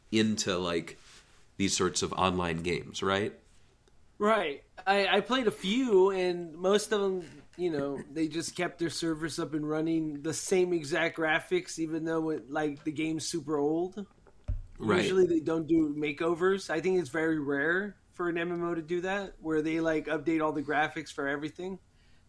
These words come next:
Speaker 2: They usually just move on to another game.
Speaker 1: Right, right. So, I mean, I, I give them credit for keeping the old game alive,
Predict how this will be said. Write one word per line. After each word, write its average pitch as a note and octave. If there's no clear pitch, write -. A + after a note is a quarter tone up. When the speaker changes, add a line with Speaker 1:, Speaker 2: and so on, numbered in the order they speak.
Speaker 2:
They E3
usually G3+
just D3+
move E3+
on E3+
to D3
another C#3
game. A#2+
Speaker 1:
Right, F#2
right. G2
So, A#2
I A#2+
mean, C#3
I, B2+
I A#2
give B2+
them B2+
credit G#2
for G2
keeping G2+
the F#2+
old F#2+
game G2
alive, F#2+